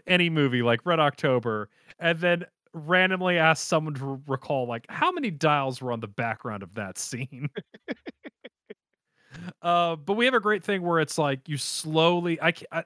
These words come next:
and I think it's not slow motion. I think that Jotaro is actually using Star Platinum very delicately. It looks like he's slowly approaching the dial to hit it or grab the dial, and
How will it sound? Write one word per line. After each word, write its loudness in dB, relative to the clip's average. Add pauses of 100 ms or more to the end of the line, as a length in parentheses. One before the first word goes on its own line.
(100)
and 4
I 8
think -6
it's -8
not -2
slow -2
motion. 0
I -2
think -8
that -4
Jotaro -2
is -2
actually -6
using -10
Star -10
Platinum -10 (500)
very 2
delicately. 0
It -10
looks -6
like -10
he's -10
slowly -4
approaching -6
the -8
dial -4
to -6
hit -6
it -8
or -10
grab -8
the -6
dial, -4
and -16